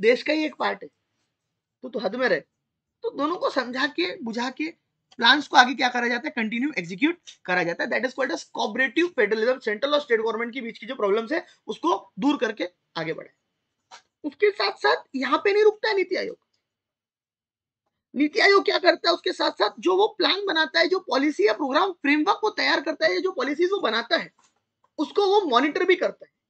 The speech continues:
इवैल्युएट भी करता है कि जो उसने पॉलिसी बनाई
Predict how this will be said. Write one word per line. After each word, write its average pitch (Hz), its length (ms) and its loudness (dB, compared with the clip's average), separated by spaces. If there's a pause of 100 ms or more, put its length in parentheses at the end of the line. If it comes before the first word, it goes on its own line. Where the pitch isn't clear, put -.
इवैल्युएट 277 500 2
भी 339 100 2
करता - 280 -8
है - 60 -20 (840)
कि 415 80 0
जो 359 140 2
उसने 403 240 0
पॉलिसी 320 360 2
बनाई 330 360 2